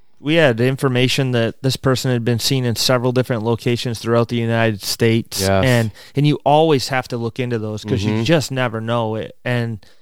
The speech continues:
Speaker 1: sometimes it steers you in the wrong direction. And
Speaker 2: Mm-hmm.
Speaker 1: you're,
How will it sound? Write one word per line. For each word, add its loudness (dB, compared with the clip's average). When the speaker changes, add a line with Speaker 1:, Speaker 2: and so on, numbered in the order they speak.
Speaker 1:
sometimes 0
it -2
steers -2
you 0
in -2
the -4
wrong 2
direction. -4
And 0
Speaker 2:
Mm-hmm. 4
Speaker 1:
you're, -2